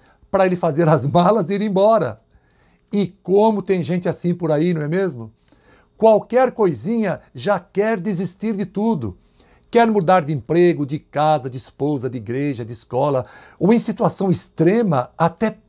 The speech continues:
pensam em suicídio. Pode uma coisa dessa? Pare com isso. Você não percebe que quem está por trás disso tudo é o diabo?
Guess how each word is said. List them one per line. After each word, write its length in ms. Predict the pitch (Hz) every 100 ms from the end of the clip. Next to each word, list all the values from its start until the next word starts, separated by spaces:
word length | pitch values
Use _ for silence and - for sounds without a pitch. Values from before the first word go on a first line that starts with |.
| -
pensam 560 | 202 254 285 - 165
em 100 | 190
suicídio. 1000 | 180 - 262 - - 180 277 254 147 127 - _ -
Pode 260 | 220 277
uma 120 | 226
coisa 260 | - 185 143
dessa? 500 | 131 185 202 - 120 _ _ _ _ _ _ _ _ _ _
Pare 200 | - 240
com 180 | - 147
isso. 400 | 139 147 - - - _ _ _ _ _ _ _ _ -
Você 220 | 220 240
não 100 | 240
percebe 760 | 190 156 107 - 160 156 123 - _ -
que 100 | 196
quem 180 | 226
está 280 | 202 - 202
por 220 | 190 156
trás 340 | - 160 151 92
disso 320 | 131 175 117
tudo 340 | - 170 156
é 40 | 160
o 80 | 147
diabo? 580 | 131 98 135 156 95